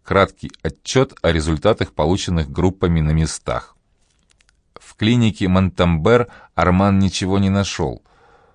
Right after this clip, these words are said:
Он опросил почти весь персонал, находившийся на рабочем месте, когда Ирен покидала клинику. Со всей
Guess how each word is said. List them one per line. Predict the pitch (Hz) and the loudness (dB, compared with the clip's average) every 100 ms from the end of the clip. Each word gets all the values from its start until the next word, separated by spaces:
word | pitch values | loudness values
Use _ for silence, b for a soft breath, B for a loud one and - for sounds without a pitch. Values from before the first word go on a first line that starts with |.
| b b _ | b b _
Он | 92 107 - | -2 -2 -2
опросил | 92 113 107 - 127 | -2 0 0 0 -2
почти | 101 98 - 104 | -2 -4 -4 -4
весь | 92 101 | -2 -2
персонал, | - 82 - 82 104 117 | -4 -4 -2 0 0 0
находившийся | 95 92 90 98 87 - | -2 -4 -4 -2 -4 -4
на | 82 85 | -2 0
рабочем | 82 85 - 80 | 0 0 -2 -2
месте, | 80 82 80 - 69 b b b b b | 0 0 -2 -8 -12 b b b b b
когда | 73 76 85 | -8 -2 2
Ирен | 82 80 78 | 2 2 -2
покидала | 76 76 78 78 73 | -4 -6 -2 0 0
клинику. | 71 76 73 69 65 - 69 - _ _ _ _ _ _ | -2 -4 -4 -4 -8 -10 -14 -14 _ _ _ _ _ _
Со | - 85 | -6 -6
всей | - - 127 | -4 -2 -2